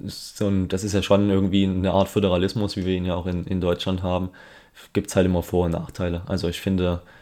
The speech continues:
man sollte, wenn dann schon, alle an einem Strang ziehen und also alle Länder jetzt Europas und nicht, ähm, jeder macht seins, wie es halt immer noch so ist.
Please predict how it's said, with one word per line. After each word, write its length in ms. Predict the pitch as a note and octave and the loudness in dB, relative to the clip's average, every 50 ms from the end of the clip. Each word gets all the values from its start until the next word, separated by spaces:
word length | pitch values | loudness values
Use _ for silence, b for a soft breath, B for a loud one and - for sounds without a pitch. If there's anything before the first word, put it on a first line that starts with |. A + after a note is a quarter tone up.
| b b b b b b b b b b b b b | b b b b b b b b b b b b b
man 120 | - G2 F#2 | 0 2 6
sollte, 280 | - G2 G2 F#2 G2 | 8 8 8 8 8
wenn 160 | F#2 F#2+ G2 G2 | 8 8 8 8
dann 140 | G2+ F#2 | 6 4
schon, 200 | - - G#2 F#2+ | 4 2 2 0
alle 340 | - - D2 F2+ G2 F#2+ F#2 F2+ | 0 -2 0 4 4 4 6 6
an 160 | F2+ F2+ - | 4 4 4
einem 240 | F#2 F#2+ F#2+ F#2 F2 | 4 4 4 2 0
Strang 340 | - - - F2 F#2 F2+ | -2 -4 -2 -2 -2 -2
ziehen 320 | - - - F#2+ F#2 F2+ F2 - - - _ | -4 -4 -2 -2 -2 -2 -4 -8 -16 -12 _
und 500 | F#2+ F#2 F2 E2 E2 D#2+ - - - - | -6 -4 -4 -4 -6 -8 -10 -12 -8 -8
also 160 | F2 D#2+ E2+ | -4 -2 0
alle 180 | F2 F2+ F2+ E2+ | 2 2 2 2
Länder 300 | E2+ F2 F#2 F#2 F#2 F2+ | 2 2 2 2 0 0
jetzt 180 | F2+ F2 - | -2 -4 -6
Europas 480 | D2+ E2 E2+ F2+ F2 - F2+ F2 - - | -6 -2 -2 -2 -2 0 -2 -4 -4 -4
und 140 | F#2 F2 E2+ | -4 -2 -2
nicht, 300 | E2+ E2 - - - - | -2 -2 -4 -6 -6 -6
ähm, 200 | F2+ F2 F2 E2+ E2 | -4 -4 -4 -4 -2
jeder 240 | F#2 F#2 E2+ F2+ F2 | -2 0 0 0 -2
macht 220 | E2+ E2+ - - | -2 -4 -4 -6
seins, 440 | - E2+ E2+ F2 F2+ F2+ - - - | -6 -4 -4 -2 -4 -4 -6 -6 -4
wie 80 | F#2 | -4
es 140 | E2 - - | -4 -4 -4
halt 120 | F2+ E2 F2+ | -6 -4 -2
immer 140 | F2+ F2 | -2 -2
noch 160 | E2 E2 D#2+ - | -2 -4 -6 -6
so 140 | - F2+ | -8 -6
ist. 260 | F2+ - - - - | -6 -6 -6 -8 -12